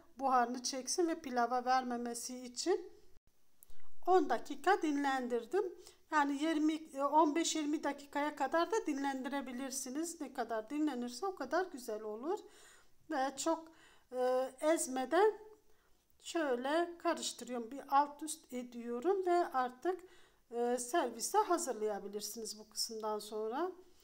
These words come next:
Çok lezzetli oldu. Çok da güzel oldu. Gerçekten denemenizi tavsiye ediyorum. Saatlerce uğraşmadan böyle de çok güzel sarma tadı alabilirsiniz. Çok lezzetli oluyor.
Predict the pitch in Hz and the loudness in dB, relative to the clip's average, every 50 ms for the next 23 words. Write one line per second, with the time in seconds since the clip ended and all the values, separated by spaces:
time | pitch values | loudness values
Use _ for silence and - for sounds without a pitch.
0 | - - - _ - _ - 285 294 294 285 294 285 294 269 240 285 285 277 285 | -20 -20 -20 _ -20 _ -4 -4 -4 -4 -4 -6 -6 -6 -6 -6 -6 -8 -8 -8
1 | 285 294 294 302 311 - - 403 - - 302 294 302 - - 294 277 - - - | -8 -6 -4 -4 -4 -6 -8 -10 -8 -6 -6 -8 -8 -8 -8 -8 -8 -8 -10 -10
2 | - 285 285 285 285 285 277 277 285 349 349 330 269 247 247 - 277 254 262 - | -6 -6 -4 -2 -2 -2 -2 -2 -4 -4 -4 -2 -4 -4 -4 -6 -8 -10 -8 -6
3 | 320 320 311 302 269 269 269 277 277 277 262 277 302 294 - 294 - - - - | -6 -4 -4 -4 -6 -6 -6 -6 -6 -6 -6 -8 -8 -6 -4 -2 -2 -2 -4 -4
4 | - 320 311 311 311 415 403 392 370 - - 311 302 311 311 311 269 262 262 254 | -4 -2 -4 -2 -4 -6 -8 -8 -8 -2 0 2 2 2 0 -2 -4 -6 -6 -4
5 | - 330 339 359 349 - - - - - _ _ - - - _ 381 359 339 294 | -2 0 0 0 -2 -4 -12 -20 -20 -20 _ _ -20 -20 -8 _ 0 2 2 2
6 | 277 277 285 262 247 247 240 240 302 311 330 320 294 - 311 294 254 233 233 233 | 0 -2 -4 -2 0 0 0 0 0 0 0 0 -2 -2 -2 -2 -2 -2 -2 -2
7 | 233 - 285 302 330 330 - - - - - _ _ - - 349 - - - - | -4 -2 -2 -2 -2 -2 -4 -10 -18 -20 -20 _ _ -4 -2 -2 -2 -2 -6 -10
8 | - - 269 277 294 - - 294 277 262 269 262 254 - - 240 247 254 226 214 | -6 -4 -2 -2 -2 -2 -2 -2 -2 -2 -4 -8 -8 -4 -4 -2 -2 -2 -2 -2
9 | 220 240 233 220 233 247 269 302 302 - - 320 302 320 330 330 - - 302 285 | 0 -2 -2 -2 -2 -4 -4 0 0 0 0 2 2 0 0 0 -2 -4 -6 -8
10 | 285 - 302 311 302 - - 330 320 320 320 320 339 330 320 330 339 339 339 349 | -6 -4 -4 -4 -2 -2 -2 -4 -4 -4 -2 0 0 2 2 2 2 4 4 2
11 | 349 | 0